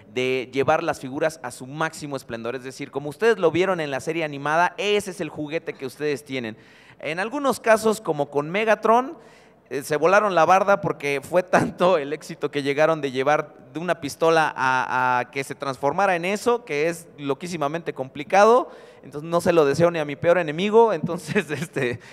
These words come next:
la verdad es que, eh, le, eh, son una maravilla de ingeniería y de detalle y valen cada, cada centavo porque son coleccionistas, eh, coleccionables de alto nivel.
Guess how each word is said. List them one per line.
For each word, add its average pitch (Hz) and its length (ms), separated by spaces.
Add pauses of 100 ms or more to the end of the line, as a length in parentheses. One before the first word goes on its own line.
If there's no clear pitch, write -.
(140)
la 151 140
verdad 175 420
es 175 200
que, 165 340 (120)
eh, 110 140
le, 147 160 (120)
eh, 156 40
son 180 340
una 175 200
maravilla 156 500
de 147 100
ingeniería 135 880
y 120 140
de 117 120
detalle 147 640
y 113 200
valen 143 460
cada, 135 440 (420)
cada 143 260
centavo 120 300
porque 117 180
son 131 140
coleccionistas, 143 760 (280)
eh, 131 160
coleccionables 156 640
de 147 80
alto 139 180
nivel. 92 320